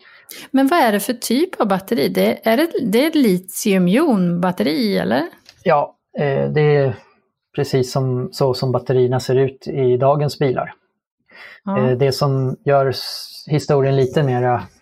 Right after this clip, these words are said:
Speaker 2: s-, intressant, tycker jag, eh, det är ju att, eh, när jag grävde lite i det här då, så själva drivbatteriet vill, eh, Zetterblom bil ha trehundrafyrtiotusen för.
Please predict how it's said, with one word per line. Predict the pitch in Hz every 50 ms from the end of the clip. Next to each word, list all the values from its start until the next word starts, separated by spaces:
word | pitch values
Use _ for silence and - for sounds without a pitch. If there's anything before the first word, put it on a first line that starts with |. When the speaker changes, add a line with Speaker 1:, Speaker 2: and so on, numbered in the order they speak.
| _ _ _ - -
Speaker 2:
s-, | 180 - - 339 403 _ _ _ _ - - 170 160 - _ - - - - -
intressant, | 170 151 139 - 143 135 - - 147 139 127 123 -
tycker | - 127 - 139
jag, | 131 120 117 120 - _ _ _
eh, | 196 139 131 127 - 117 - _ _ _ - - - - - - - _ _
det | - 135
är | 135
ju | 127 131 131
att, | 131 127 127 - _ - -
eh, | 131 127 127 117 - - _ _ _ _ _ _ _ _ _ _ _
när | 143 131 131
jag | 131 127 131 - -
grävde | - 147 139 131 123 143 151
lite | 160 156 135 - 139
i | 131
det | 127
här | 120 120 117
då, | 117 120 113
så | - - - 139 123 117 110 - _ _ _ _ _ _ - - _ _
själva | - - 139 131 123 131 131 131 - - _ _ _ -
drivbatteriet | 151 151 143 123 139 135 - - 165 170 165 156 135 - - - - - - _ _
vill, | 139 139 123 123 120 123
eh, | 123 120 120 117 110 110 - - - _ _ _ _ _ _ _ _ - - _ _ - 185 170 -
Zetterblom | - - 151 - - - 139 127 135 139 131 127 127 127
bil | 135 143 143 135 127
ha | 120 127 123 120 117 - - _ - - - - - - - _ - -
trehundrafyrtiotusen | 139 135 127 131 127 - 156 - - - 180 - - 196 - - - 131 123
för. | 131 127 170 -